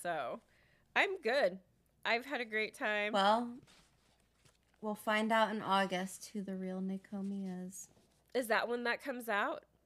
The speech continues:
Speaker 2: I think so. Don't quote me on that, but I think so.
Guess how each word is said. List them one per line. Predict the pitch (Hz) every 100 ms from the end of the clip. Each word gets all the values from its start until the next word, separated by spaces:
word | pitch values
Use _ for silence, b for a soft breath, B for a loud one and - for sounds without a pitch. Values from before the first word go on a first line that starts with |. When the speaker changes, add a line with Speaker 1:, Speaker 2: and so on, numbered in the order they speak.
| _ _ _ _ _ _ _ _ _ _ _ -
Speaker 2:
I | 220 -
think | 247 -
so. | - 190 175 196 196 - _ _
Don't | 262 226
quote | - 190 -
me | 170
on | 170 170
that, | 165 165 - _ _ _ b b b b _ _ -
but |
I | 190
think | 190 - -
so. | -